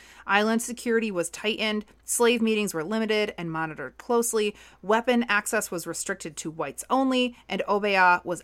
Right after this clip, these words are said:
outlawed. It was in response to Tacky's rebellion that Edward Long,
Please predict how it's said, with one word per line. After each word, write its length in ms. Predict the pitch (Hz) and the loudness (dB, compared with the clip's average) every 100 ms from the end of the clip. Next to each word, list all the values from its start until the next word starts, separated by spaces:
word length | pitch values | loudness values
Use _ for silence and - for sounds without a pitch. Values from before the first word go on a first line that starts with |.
| - | -10
outlawed. 600 | 156 151 143 139 - - _ _ _ | -10 -10 -12 -14 -14 -18 _ _ _
It 80 | 214 | 4
was 100 | 233 | 6
in 120 | 226 | 4
response 500 | 202 - 202 202 214 | 2 4 6 6 4
to 60 | 208 | -6
Tacky's 440 | - 190 180 190 | -2 -2 -2 -6
rebellion 640 | 165 160 208 214 208 208 - - _ | -4 0 2 2 0 -2 -6 -16 _
that 240 | 202 196 - | -2 0 2
Edward 400 | 202 240 294 240 | 2 2 0 0
Long, 440 | 185 160 151 196 | 0 0 -2 -6